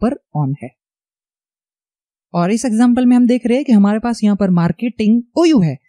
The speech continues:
तो मैं ये भी रिकमेंडेड करूंगा कि आप वहां पर ओयू का स्ट्रक्चर कुछ इस तरह से डिजाइन कीजिए। मैं यहाँ पर एक और ओयू बना रहा हूं, जैसे मैंने नाम दिया है मार्केटिंग यूजर्स,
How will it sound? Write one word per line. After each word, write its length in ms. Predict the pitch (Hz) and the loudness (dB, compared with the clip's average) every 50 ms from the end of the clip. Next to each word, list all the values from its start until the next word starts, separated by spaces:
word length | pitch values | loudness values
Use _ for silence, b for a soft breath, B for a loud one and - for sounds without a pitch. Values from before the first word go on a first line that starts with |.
| _ _ _ _ _ - | _ _ _ _ _ 0
तो 60 | 202 | 2
मैं 100 | 220 226 | 2 4
ये 180 | 196 180 214 | 4 2 2
भी 100 | 214 311 | 2 2
रिकमेंडेड 460 | 339 320 - 240 247 247 240 247 214 214 | 0 0 0 2 2 2 2 2 0 0
करूंगा 380 | 233 214 220 220 214 233 262 311 277 - | 0 2 4 4 2 2 -2 -4 -6 -10
कि 60 | 214 - _ - | -10 -12 _ -10
आप 180 | 208 240 262 - | -10 -10 -6 -2
वहां 200 | 220 214 220 226 | 0 0 0 0
पर 140 | 214 247 240 | 0 -2 -2
ओयू 240 | 226 208 202 208 220 | 0 0 0 0 0
का 140 | - 226 220 | -2 -4 -4
स्ट्रक्चर 400 | - - 214 196 - - 202 180 | -4 -6 -8 -6 -4 -4 -4 -2
कुछ 180 | 190 180 - - | -2 -4 -4 -4
इस 160 | 196 180 - | -6 -4 -4
तरह 160 | - 220 208 202 | -2 -2 -2 -2
से 140 | - 208 | -2 -2
डिजाइन 360 | 185 170 180 147 175 170 170 165 | 0 0 0 0 0 0 0 0
कीजिए। 420 | - 175 147 - 156 185 233 262 - _ _ _ _ _ _ _ _ _ _ _ _ _ _ _ _ _ - | 0 -4 -4 -4 -4 -4 -4 -6 -8 _ _ _ _ _ _ _ _ _ _ _ _ _ _ _ _ _ 0
मैं 100 | 180 180 | 2 2
यहाँ 120 | 175 175 | 2 2
पर 120 | - 185 180 | 0 -2 -2
एक 140 | 170 - | -2 0
और 240 | 185 196 233 269 285 | 2 2 2 2 2
ओयू 280 | 294 277 247 254 262 226 | 2 4 4 4 6 6
बना 240 | 247 247 240 254 247 | 4 4 4 4 2
रहा 100 | 247 285 | 0 0
हूं, 80 | 330 | 0
जैसे 200 | 269 208 190 226 | 0 0 0 2
मैंने 180 | 214 214 208 208 | 2 2 2 2
नाम 260 | 196 196 190 196 196 | 2 2 2 2 2
दिया 160 | 185 185 196 | 2 2 2
है 60 | 185 | 2
मार्केटिंग 500 | 170 160 160 160 - 156 160 160 160 160 | 0 0 -2 -4 -4 -4 -2 -2 0 2
यूजर्स, 520 | 170 214 269 233 262 320 320 - - - | 4 4 4 2 2 0 -2 -2 -4 -10